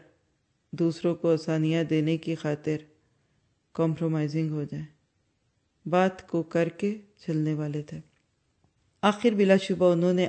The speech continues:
अपने आप को मुस्लिम रियासत के हवाले कर दिया। नबी सल्लल्लाहु अलैहि वसल्लम ने इनसे गुफ्तो शनीद करके इनकी रजामंदी से साद बिन माज को हकम ठहराया। हकम कौन होता है?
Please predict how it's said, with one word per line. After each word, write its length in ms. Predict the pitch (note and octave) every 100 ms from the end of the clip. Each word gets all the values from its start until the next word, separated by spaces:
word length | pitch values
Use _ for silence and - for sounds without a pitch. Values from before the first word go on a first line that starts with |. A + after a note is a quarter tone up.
| -
अपने 360 | - - G3+ G3+
आप 260 | F3 F3 -
को 120 | F3+
मुस्लिम 400 | F#3 G#3 - A3+
रियासत 420 | G3 E3+ - E3+
के 120 | - F#3
हवाले 400 | E3 D#3+ D3+ D#3
कर 200 | D3+ D3+
दिया। 280 | D3 D3+ D#3 - _ _ _ _ _ _ -
नबी 240 | G3+ G3+ A#3+
सल्लल्लाहु 460 | A3+ F#3 F#3 F3
अलैहि 100 | F3
वसल्लम 400 | F3 F3 E3+ G3
ने 120 | G3+ F#3 -
इनसे 360 | F#3 F#3 G3 F3
गुफ्तो 360 | F3 - F#3+
शनीद 520 | F#3 - F3 E3 F#3+ F#3+
करके 460 | E3+ D#3 - D#3 D3+ - G3
इनकी 320 | G3+ G3+ G#3
रजामंदी 680 | F#3 D#3+ F3 E3 D#3 D#3 F#3
से 200 | F#3 E3+ D#3 - - _
साद 380 | - - F#3+ G#3 F#3+
बिन 200 | G3 F#3+
माज 260 | F3 D#3+ D#3+
को 160 | - F3+
हकम 380 | E3+ D#3+ F3+ F3+
ठहराया। 600 | F3 E3 D#3 D3 D3 D3 _
हकम 280 | F3+ F3+ G#3
कौन 220 | G#3 G3+
होता 220 | G3+ F#3
है? 80 | G#3